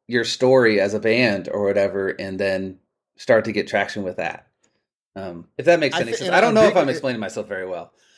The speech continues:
Speaker 2: No,
Speaker 1: <laughs>
Speaker 2: it totally does. You know, I, I would say that we would see a lot more artists and a lot more music and a lot more creativity and a lot more people breaking through and changing the game if we had a universal basic income.
Speaker 1: Oh, yeah.
Speaker 2: If people didn't say, "I have to do this to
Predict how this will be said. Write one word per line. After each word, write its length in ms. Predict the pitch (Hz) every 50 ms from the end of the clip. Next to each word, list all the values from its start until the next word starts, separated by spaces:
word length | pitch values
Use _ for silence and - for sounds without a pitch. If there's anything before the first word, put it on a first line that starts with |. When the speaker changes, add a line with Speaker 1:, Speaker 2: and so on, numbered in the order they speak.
| _ _ -
Speaker 2:
No, 380 | 143 143 143 143 330 359 349 -
Speaker 1:
<laughs> 40 |
Speaker 2:
it 220 | 214 240 226 156 -
totally 400 | - - 262 330 359 311 262 208
does. 400 | 156 160 131 107 98 104 104 - _ _ _ _ _ -
You 140 | - 196 202
know, 240 | 214 220 220 208 -
I, 360 | 175 - - 185 165 170 208
I 20 |
would 160 | 233 302 - -
say 240 | - 247 226 214
that 260 | 180 196 190 180 - 165
we 240 | 143 175 233 285
would 180 | 302 330 311 -
see 180 | - - 262 233
a 100 | 190 156
lot 360 | 143 135 139 147 180 - 180
more 160 | 190 190 185 -
artists 400 | 131 131 139 147 165 185 202 - -
and 100 | - 143
a 40 | 131
lot 200 | 120 123 139 -
more 140 | 165 208 226
music 340 | 196 175 170 165 160 165 151
and 80 | 135
a 60 | 139 139
lot 180 | 147 156 -
more 160 | 156 165 156
creativity 640 | 151 - - 165 151 143 135 - 175 165 165 180 180 175
and 120 | 160 156
a 20 |
lot 160 | 156 165 156 -
more 140 | 175 165
people 260 | - 185 180 156 156 131
breaking 380 | 113 147 151 160 160 165 170
through 300 | 147 - 156 165 165 160
and 100 | 156 143
changing 340 | 127 - 151 160 175 160 165
the 80 | 151 147
game 400 | 127 143 135 139 151 165 170 160
if 80 | 131
we 120 | 147 160 156
had 180 | 156 147 135
a 20 | 123
universal 440 | 120 135 135 139 127 135 117 123
basic 320 | 113 113 110 110 - - -
income. 120 | 101 101 -
Speaker 1:
Oh, 80 | 220 247
yeah. 260 | 254 190 - - - - _ _ _ _ _ _
Speaker 2:
If 200 | - 147 - -
people 260 | - 196 208 196 214
didn't 160 | 196 196 190
say, 160 | 165 - 190 165 -
"I 140 | 139 156 190
have 140 | 202 180 -
to 100 | 170 147
do 260 | 123 127 226 277 302
this 260 | 269 262 247 233 240 -
to 220 | - 196 190 -